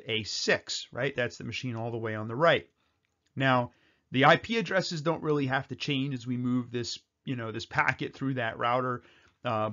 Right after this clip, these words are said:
but the, the mac address does get mangled, right? So that computer, all it knows on the left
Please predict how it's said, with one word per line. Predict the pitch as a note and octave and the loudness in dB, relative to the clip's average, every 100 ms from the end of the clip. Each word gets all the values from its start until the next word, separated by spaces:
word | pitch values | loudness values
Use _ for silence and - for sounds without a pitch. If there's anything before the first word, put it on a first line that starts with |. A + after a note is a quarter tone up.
| G#2 | 4
but | D#3 D#3 - | 6 6 4
the, | D3 C3+ C3+ - | -4 -2 -4 -6
the | C#3+ B2 A#2+ A#2 | -8 -6 -8 -8
mac | A#2 D#3 D#3+ | -2 -2 0
address | C#3 B2 B2 | -4 -2 -4
does | - C3 A#2+ | -2 -4 -2
get | A#2 - | -8 -4
mangled, | C3+ C3+ G2+ G2 | -4 -4 -6 -4
right? | A#2 B2+ | -2 -2
So | - B2+ | -4 0
that | D#3 F3 | 0 -2
computer, | D#3 - G3 F3+ C#3+ | -6 -6 -2 2 2
all | - D#3 G3 | 2 2 4
it | E3+ | 2
knows | C#3+ C#3+ B2+ A#2+ A#2 - | -2 -2 -2 -4 -8 -8
on | B2+ A#2 | -6 -4
the | |
left | B2 F3+ D3 C3 | 0 4 4 2